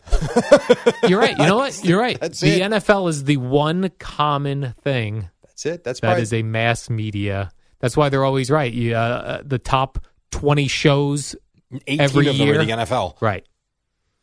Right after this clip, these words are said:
Speaker 1: It's really amazing. And sitcoms and dramas that used to be those, those top-rated shows are now falling to eighteen and twenty-two and 'Cause people also just watch stuff on Netflix now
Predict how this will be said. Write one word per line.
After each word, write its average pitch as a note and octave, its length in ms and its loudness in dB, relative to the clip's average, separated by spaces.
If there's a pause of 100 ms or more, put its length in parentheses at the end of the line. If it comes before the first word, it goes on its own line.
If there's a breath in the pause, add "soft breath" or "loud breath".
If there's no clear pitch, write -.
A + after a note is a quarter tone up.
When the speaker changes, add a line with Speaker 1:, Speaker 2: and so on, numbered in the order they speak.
(140)
Speaker 1:
It's A#2 240 -8
really C#3 240 -2
amazing. G#2+ 540 -6 (440)
And A2+ 460 -8
sitcoms C3+ 760 -6
and G#2 160 -10
dramas A2 500 -4
that G2 140 -8
used G2+ 280 -16
to G2+ 60 -16
be F#2+ 280 -12
those, F#2 500 -12 (540)
those G#2 260 -8
top-rated G2 720 -4
shows F#2+ 440 -10
are G2+ 80 -12
now F2+ 540 -8 (840)
falling G#2 840 -6
to F#2 160 -14 (100)
eighteen A#2 440 -14
and F2 260 -14
twenty-two A2+ 680 -14
and E2+ 200 -20 (400)
'Cause - 80 -20
people A#2 260 -8
also A2+ 300 -6
just G#2 220 -16
watch G#2+ 220 -6
stuff A2+ 200 -10
on A2+ 140 -6
Netflix - 440 -8
now C#2+ 240 -20